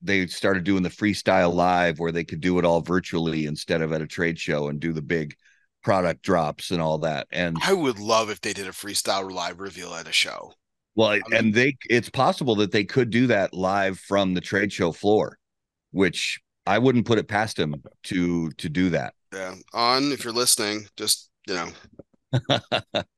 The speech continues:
Speaker 2: go ahead and steal that one. That's on us, man. That's on us, big guy.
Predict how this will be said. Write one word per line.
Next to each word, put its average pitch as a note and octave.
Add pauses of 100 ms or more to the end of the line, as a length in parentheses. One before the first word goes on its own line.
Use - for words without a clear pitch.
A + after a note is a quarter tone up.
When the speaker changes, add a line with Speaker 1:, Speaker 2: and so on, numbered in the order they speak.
(180)
Speaker 2:
go A#2
ahead C3+
and C3+
steal D#3+
that C3
one. A#2
That's A#2+
on C3+
us, C3+
man. G#2+
That's A2+
on B2
us, A#2
big C#3
guy. G#2